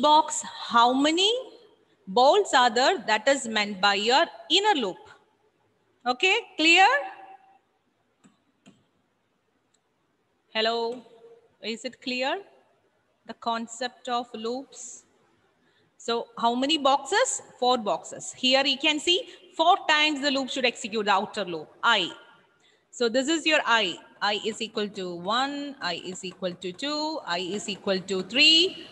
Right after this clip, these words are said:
I is equal to four. And this is your J. J is equal to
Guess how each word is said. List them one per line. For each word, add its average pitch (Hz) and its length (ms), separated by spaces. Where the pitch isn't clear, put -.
I 185 180
is - 260
equal 180 240
to 240 160
four. 330 320
And 226 240
this 269 100
is 294 160
your 294 140
J. 226 840
J 233 320
is 247 260
equal 247 320
to 330 360